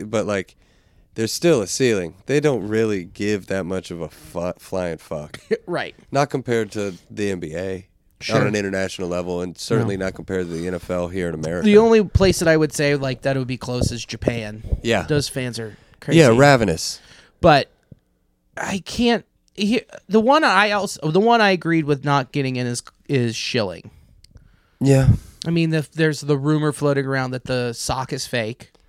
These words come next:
Speaker 2: for starters.
Speaker 1: Really?
Speaker 2: Uh, two, um, he said he asked to be taken off the ballot.
Speaker 1: That the sock is fake?
Speaker 2: Yes.
Speaker 1: Like, what are those rumors?
Speaker 2: That he put blood in there to,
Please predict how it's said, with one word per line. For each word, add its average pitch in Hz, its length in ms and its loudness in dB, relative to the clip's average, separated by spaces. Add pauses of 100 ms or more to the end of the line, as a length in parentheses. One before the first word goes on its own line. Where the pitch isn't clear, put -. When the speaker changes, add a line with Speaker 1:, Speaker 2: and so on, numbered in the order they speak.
Speaker 2:
for 127 120 -8
starters. 110 480 -2
Speaker 1:
Really? 92 440 6 (400)
Speaker 2:
Uh, 127 480 -2
two, 143 640 0 (160)
um, 123 720 -2 (160)
he 139 200 -10
said 143 480 -2
he 160 160 0
asked 165 240 2
to 180 60 -4
be 175 120 -8
taken 208 340 0
off 202 160 -4
the 208 120 -2
ballot. 190 380 2
Speaker 1:
That 117 160 6
the 107 100 -4
sock - 580 -2
is 107 160 0
fake? - 640 -4 (140)
Speaker 2:
Yes. - 420 -14 (460)
Speaker 1:
Like, 101 200 0 (340)
what 107 420 6
are 123 80 6
those 117 320 6
rumors? 80 600 -2 (440)
Speaker 2:
That 135 180 -2
he 139 120 -4
put 151 380 0
blood 139 260 0
in 139 100 0
there 131 180 0
to, 123 140 -4